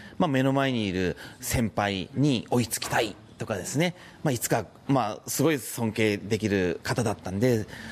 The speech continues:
その方と一緒に、まあ、練習させていただいて、まあ、この方と一緒に、まあ、レースで優勝争いとかできたらすごい楽しいだろうなとか思ってですね、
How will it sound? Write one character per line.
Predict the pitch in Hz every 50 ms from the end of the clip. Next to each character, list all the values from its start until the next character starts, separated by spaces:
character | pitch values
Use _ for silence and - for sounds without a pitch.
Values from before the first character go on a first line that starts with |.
| - - -
そ | - - 139
の | 131 135
方 | 123 127 127 131 123
と | - 170
一 | 170 147 -
緒 | - 127
に、 | 113 113 104 - - - - - -
ま | 127 120
あ、 | 107
練 | 110 110
習 | 101 - 113 104
さ | - 113
せ | 104 107 101
て | - 107 101 101 98
い | 98 92
た | 107 95
だ | 98 98
い | 95 95
て、 | - 127 120 107 92 - - - - - -
ま | 143
あ、 | 147
こ | - 147
の | 135 127
方 | 117 127 - 123
と | - 123
一 | 110
緒 | - - 117 107
に、 | 107 101 92 - - - - - -
ま | 113 107
あ、 | 101
レ | 107 120 123
ー | 113
ス | - - 98
で | 104 95 90 85
優 | 104 110 113
勝 | 113 107 117 113 113 113
争 | 107 110 113
い | 104
と | 110 101
か | 107
で | 101 104
き | -
た | - 104
ら | 92 -
す | - 110
ご | 107 127 131
い | 110 - - - - - -
楽 | 120 117
し | 110 - 117
い | 110
だ | 113 110
ろ | 110 107
う | 107
な | 113 117 120 117 113
と | -
か | - 98 98
思 | 101 107
っ | 104
て | - 95
で | 90
す | - -
ね、 | 104 101